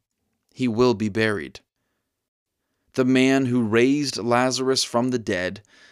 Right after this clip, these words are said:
will die at the hands of the Romans. And it is during that time of Jesus being gone that Judas will grow to hate himself more than ever. And his love of stuff and his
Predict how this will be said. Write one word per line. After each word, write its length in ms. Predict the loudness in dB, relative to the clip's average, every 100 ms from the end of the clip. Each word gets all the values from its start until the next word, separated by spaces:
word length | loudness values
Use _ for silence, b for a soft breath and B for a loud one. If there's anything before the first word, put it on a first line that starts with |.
| b
will 160 | -2 -2
die 500 | 2 2 2 2 0
at 200 | -2 -6
the 60 | -10
hands 580 | -4 -2 -2 -4 -6
of 180 | -6 -6
the 100 | -2
Romans. 680 | 0 0 -2 -8 -10 -10 -10 _ _ _ _ _ _ _ _ _ _ _ _ _ _ _ _ _ _ _ -10
And 120 | -2
it 100 | 0
is 140 | 2 0
during 380 | 0 2 2 2
that 260 | 0 -2
time 420 | -6 -2 -2 -2
of 140 | -4 -6
Jesus 560 | -4 -4 -2 -4 -6 -10 B B B
being 400 | -2 0 2 0
gone 520 | 2 0 0 -6 -14 -18 B B B
that 260 | -6 -4 -4
Judas 520 | -4 0 2 2 0
will 220 | -2 -2
grow 500 | -2 2 4 4 2
to 300 | -2 -4 -6 -8 b b
hate 440 | -12 -2 -2 -2
himself 640 | -6 -4 -2 0 0 -2 -2
more 280 | 0 0
than 180 | -2 -4
ever. 420 | -6 -6 -10 -16 _ _ _ _ B B B B
And 120 | -4
his 180 | -2 -2
love 520 | 2 6 8 6 4
of 160 | -2 -2
stuff 520 | -4 2 4 4 2
and 100 | -2
his 180 | -2